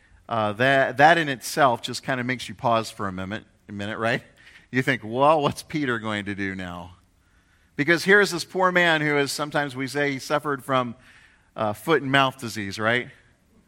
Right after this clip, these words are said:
Opened his mouth and regularly put his foot in it,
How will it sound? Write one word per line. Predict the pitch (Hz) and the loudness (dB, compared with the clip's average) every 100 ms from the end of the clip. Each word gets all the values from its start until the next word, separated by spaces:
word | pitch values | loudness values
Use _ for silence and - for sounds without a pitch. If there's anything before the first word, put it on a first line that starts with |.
| _ _ _ _ | _ _ _ _
Opened | 127 143 160 139 | 0 0 0 -6
his | 120 | -4
mouth | 123 135 139 139 - - _ _ _ - | 2 4 4 2 -6 -20 _ _ _ -14
and | 117 117 | -6 2
regularly | 139 135 135 | 2 2 0
put | 123 143 131 | 0 0 0
his | 120 | -2
foot | - 127 | -4 -2
in | 110 | -2
it, | 92 | -6